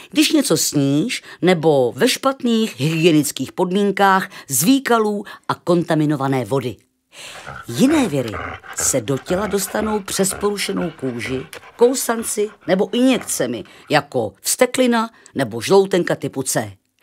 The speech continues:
A nebo také sexuální aktivitou, jako H I V. Některé virové infekce přenášejí třeba komáři,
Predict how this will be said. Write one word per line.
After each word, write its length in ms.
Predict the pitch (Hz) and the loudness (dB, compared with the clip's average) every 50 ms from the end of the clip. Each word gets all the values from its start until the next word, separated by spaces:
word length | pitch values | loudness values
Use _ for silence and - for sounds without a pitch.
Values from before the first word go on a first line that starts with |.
| - - - - - - - - - _ | -20 -16 -16 -14 -14 -16 -16 -18 -12 _
A 160 | - 302 320 | 2 4 4
nebo 260 | 311 302 294 240 254 | 6 4 4 4 2
také 400 | 240 - 208 190 - 135 123 120 | 0 0 -2 -2 -2 -6 -6 -4
sexuální 920 | 110 - - - 156 160 - - - 175 156 147 139 127 117 117 123 127 | -4 -2 0 0 -2 -2 -2 -2 0 0 2 2 2 0 0 0 -2 -2
aktivitou, 800 | - 117 127 - - - 214 240 269 277 269 - 285 277 269 269 262 | -4 -6 -8 -10 -6 -4 -4 -2 -2 -6 -6 -4 0 0 0 2 2
jako 520 | 185 156 165 170 165 _ - - 180 175 | 4 4 4 2 0 _ -2 0 0 0
H 320 | 135 110 135 151 147 143 - | 0 0 2 2 2 2 0
I 200 | - 131 127 131 | -2 -4 -2 0
V. 300 | 123 131 123 113 110 95 92 _ _ _ _ _ _ _ - - - - - - - - - - _ _ _ - | 0 0 -2 -2 -4 -10 -16 _ _ _ _ _ _ _ -20 -20 -18 -18 -18 -18 -20 -20 -20 -20 _ _ _ -6
Některé 680 | 120 123 123 156 208 190 - - 285 302 302 302 294 | -4 0 2 2 0 0 0 -2 0 2 2 0 0
virové 300 | 262 269 277 277 262 220 | 0 0 0 0 -2 -2
infekce 640 | 190 - 190 196 - 254 247 - - - 139 117 117 _ _ _ _ _ _ | -2 -2 -4 -4 -4 -8 -8 -6 -8 -8 -8 -8 -10 _ _ _ _ _ _
přenášejí 540 | _ - - 151 147 160 175 185 - - 208 | _ -6 -2 0 0 0 0 0 -2 -4 -4
třeba 260 | 190 - 214 196 208 | -2 -2 0 0 0
komáři, 520 | 202 - - 196 190 165 135 117 117 - | 0 0 2 2 2 2 0 -2 -6 -6